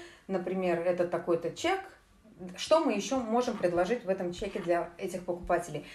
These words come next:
Мы в целом понимаем, люди, которые покупают эти цветы, это одна категория. Люди, которые выбирают пионы,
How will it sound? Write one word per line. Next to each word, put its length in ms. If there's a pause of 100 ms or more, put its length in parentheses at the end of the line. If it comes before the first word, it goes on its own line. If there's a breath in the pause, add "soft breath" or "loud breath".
(140 loud breath)
Мы 80
в 80
целом 320
понимаем, 500 (380)
люди, 300
которые 340
покупают 500
эти 140
цветы, 360 (180)
это 180
одна 240
категория. 520 (300 loud breath)
Люди, 220
которые 380
выбирают 460
пионы, 500